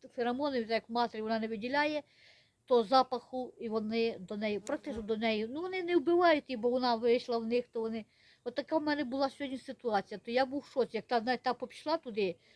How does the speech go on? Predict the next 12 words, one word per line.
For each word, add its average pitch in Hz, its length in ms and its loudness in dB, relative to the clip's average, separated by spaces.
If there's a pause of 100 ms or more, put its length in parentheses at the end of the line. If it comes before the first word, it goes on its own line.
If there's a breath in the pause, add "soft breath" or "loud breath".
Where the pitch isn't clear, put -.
(180 soft breath)
та 240 120 2
вертається 240 560 2
з 233 40 -2
іполіткою, 208 600 -2
з 220 40 -4
іполіткою 262 460 -6
пішла, - 280 -4
то 269 160 -10
та 247 140 -2
вертається 240 400 0
без 226 200 -2
іполітки. 226 640 -4